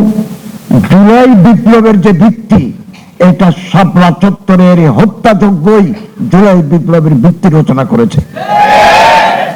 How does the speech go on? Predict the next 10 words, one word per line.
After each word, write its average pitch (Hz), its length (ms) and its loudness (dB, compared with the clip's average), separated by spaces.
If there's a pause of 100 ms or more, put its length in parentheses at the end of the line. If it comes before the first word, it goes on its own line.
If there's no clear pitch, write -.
(300)
এবং 214 240 2 (440)
আসিফ 202 240 2 (100)
মাহমুদ 202 380 2 (100)
সজীব 185 340 2
ভূঁইয়া, 190 340 4
আমার 175 220 2
ভাই, 180 160 2 (1600)
আমার 165 260 4
প্রিয় 165 200 4 (100)
সহকর্মী, 165 460 0